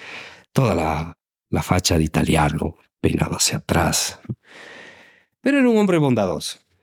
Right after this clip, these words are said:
Y nos hicimos amigos hasta que un día logré, ahí me di cuenta de que me apreciaba, logré entrar a su taller. Imagínense un niño de diez, doce años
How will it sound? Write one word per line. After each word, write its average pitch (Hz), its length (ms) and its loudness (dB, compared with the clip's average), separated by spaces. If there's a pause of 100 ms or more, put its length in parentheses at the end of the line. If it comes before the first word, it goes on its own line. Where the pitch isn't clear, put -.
Y 202 100 -2
nos 196 140 4
hicimos 175 300 2
amigos 156 460 2
hasta 135 280 0
que 175 100 0
un 170 100 2
día 151 240 2
logré, 123 680 2
ahí 120 200 4
me 131 100 4
di 113 140 0
cuenta 107 340 2
de 85 160 0
que 90 380 -2
me 98 80 2
apreciaba, 95 560 0
logré 90 260 2
entrar 92 300 0
a 85 40 0
su - 140 -2
taller. 151 480 0 (680)
Imagínense 131 640 4
un 117 200 6
niño 113 360 4
de 82 280 2
diez, 92 380 2
doce 92 320 0
años 85 480 0